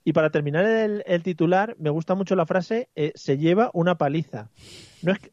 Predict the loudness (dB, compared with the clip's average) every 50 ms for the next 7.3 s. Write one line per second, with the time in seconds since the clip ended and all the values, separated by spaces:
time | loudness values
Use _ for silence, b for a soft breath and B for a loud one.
0 | _ -4 0 0 0 0 -2 -2 -2 0 0 0 0 0 0 0 -2 -6 -6 -10
1 | -16 _ -2 0 0 2 2 0 0 0 0 -2 -2 -2 0 0 0 0 2 2
2 | 2 0 0 -2 -4 -4 -4 -2 0 0 2 2 0 0 -2 -4 -4 -4 -4 -4
3 | -6 -8 -10 -14 -14 -18 _ _ b b b b b b -4 0 2 4 4 4
4 | 2 0 0 0 0 2 2 2 2 0 0 2 2 2 2 0 0 0 -2 -4
5 | -2 -2 -4 -6 -6 -8 b b b b b b _ -2 0 0 0 0 -2 -4
6 | -8 -12 -14 -12 -8 -6 -4 -4 -2 -2 -2 -2 -2 -2 -2 -2 -2 0 0 2
7 | 2 2 2 0 -2